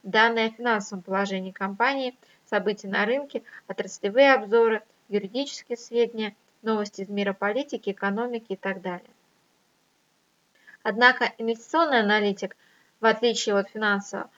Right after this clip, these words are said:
в первую очередь сосредоточен именно на новых проектах и стратегическом развитии компании, на оценке рисков инвестирования корпоративных активов и на том, какие инвестиции и как повлияют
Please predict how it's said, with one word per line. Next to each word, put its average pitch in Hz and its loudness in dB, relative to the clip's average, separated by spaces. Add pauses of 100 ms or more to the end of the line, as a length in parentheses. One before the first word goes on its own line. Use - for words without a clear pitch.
(220)
в - -20
первую 262 8
очередь 240 4
сосредоточен 220 0
именно 233 -4
на 226 0
новых 233 -2
проектах 196 -4
и 247 -4
стратегическом 220 -8
развитии 196 -4
компании, 196 -4 (340)
на 214 0
оценке 277 0
рисков 247 -4
инвестирования 220 -4
корпоративных 196 -6
активов 226 0 (300)
и 220 -6
на 208 0
том, 277 0 (200)
какие 233 -4
инвестиции 208 -2 (240)
и 226 -6
как 208 6
повлияют 202 2